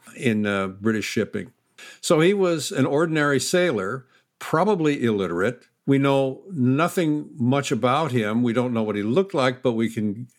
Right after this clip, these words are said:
give it a good guess based upon just the general population of England at the time. And he decided to become a mariner on, uh, ships that left down the Thames from London,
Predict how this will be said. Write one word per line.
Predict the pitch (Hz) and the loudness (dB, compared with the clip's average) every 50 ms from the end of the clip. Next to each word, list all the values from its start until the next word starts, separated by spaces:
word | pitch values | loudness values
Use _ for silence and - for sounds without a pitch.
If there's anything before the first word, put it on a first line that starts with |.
| - | -2
give | 120 104 110 | 0 2 2
it | 101 101 | 2 2
a | 92 | -2
good | 85 95 104 85 80 | 0 0 -2 -2 -2
guess | 82 - 139 135 127 123 123 - - - - - - - 240 175 190 170 117 | -2 0 0 2 2 0 -4 -6 -8 -8 -10 -12 -14 -18 -14 -12 -10 -8 -2
based | 101 120 113 110 113 - | 0 0 0 0 -2 -4
upon | 117 - - 117 107 104 101 101 95 - - - - - - - _ - - | -6 -4 -2 -2 0 0 -2 -4 -6 -10 -18 -20 -20 -20 -20 -20 _ -10 -6
just | - 123 - - | -4 -4 -2 -2
the | 120 101 | -2 0
general | - 131 120 117 113 104 | 0 0 0 0 -2 -2
population | - 127 120 113 113 120 107 104 113 117 117 110 - 107 104 | -2 0 -2 0 0 -2 0 0 0 0 0 -2 -4 -4 -2
of | 98 | 0
England | 113 117 110 110 107 95 | 0 0 0 0 -2 -2
at | 95 - | -4 -6
the | 101 | -8
time. | - - 139 135 123 120 113 110 110 113 - _ - | -6 -2 -2 0 0 0 -2 -2 -6 -10 -14 _ -6
And | 254 - 160 156 156 156 156 156 147 147 - _ - 156 | -4 0 2 2 2 2 0 -2 -4 -10 -16 _ -8 0
he | - 160 160 156 160 160 160 - - _ _ _ - | 2 2 2 2 0 0 -2 -6 -12 _ _ _ 0
decided | 143 143 - - 185 180 185 185 160 123 | 0 0 2 2 2 2 2 0 -2 -2
to | - 160 147 135 131 135 147 151 - _ - - _ _ - - - - | 2 2 4 4 4 2 -2 -6 -14 _ -20 -20 _ _ -20 -16 -8 -2
become | 131 143 131 - 160 170 160 156 156 160 151 - - - | -2 0 0 2 2 2 2 2 0 -2 -4 -10 -14 -8
a | - 127 117 | -4 0 2
mariner | 120 131 139 151 156 156 147 139 139 135 131 135 | 2 4 4 4 2 2 2 2 2 2 2 0
on, | 151 139 123 123 123 127 127 127 127 123 | -2 -2 0 0 2 2 2 2 0 0
uh, | 120 120 120 120 117 117 127 143 147 160 156 151 151 139 127 | 0 0 0 0 -2 -4 -6 -8 -12 -12 -8 -8 -6 -4 -4
ships | 120 - - 165 156 - - | -2 0 0 0 -2 -2 -2
that | - 143 131 - - - - - | -2 -2 -2 -2 -6 -14 -8 -4
left | 123 117 143 156 156 - - - - - 247 233 180 | 0 2 2 2 0 -2 -6 -14 -16 -14 -12 -6 -2
down | 123 147 143 147 135 | 0 2 2 2 0
the | 127 110 | 0 -2
Thames | - 147 147 135 127 127 123 | 0 0 0 2 2 0 -2
from | - - 117 110 117 | -2 -4 -2 -2 0
London, | 131 143 156 151 123 104 101 104 101 | 0 0 0 0 -2 -2 -4 -4 -6